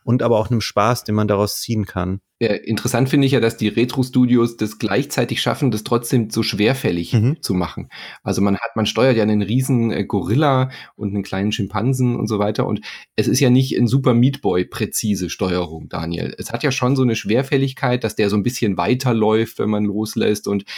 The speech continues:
Speaker 2: man, man merkt schon, dass man jetzt nicht irgendwie einen super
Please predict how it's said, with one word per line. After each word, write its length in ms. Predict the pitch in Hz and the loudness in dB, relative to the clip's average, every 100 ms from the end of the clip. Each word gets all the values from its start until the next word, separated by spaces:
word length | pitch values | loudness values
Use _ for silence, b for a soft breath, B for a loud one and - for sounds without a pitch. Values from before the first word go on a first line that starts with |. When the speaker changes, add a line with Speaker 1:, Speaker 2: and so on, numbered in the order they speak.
| B B | B B
Speaker 2:
man, 240 | 101 101 | -2 -2
man 200 | - 110 | 2 2
merkt 340 | 104 104 131 - | 4 2 -2 -2
schon, 240 | 117 143 | 0 2
dass 160 | 127 127 | 0 0
man 100 | 117 | -2
jetzt 180 | 113 - | -2 -2
nicht 220 | 123 - | -4 -2
irgendwie 380 | 113 117 110 - | -2 0 -2 -2
einen 420 | 104 104 101 98 b b | 0 0 0 -2 b b
super 600 | - 104 147 160 139 131 | -6 -2 0 2 2 2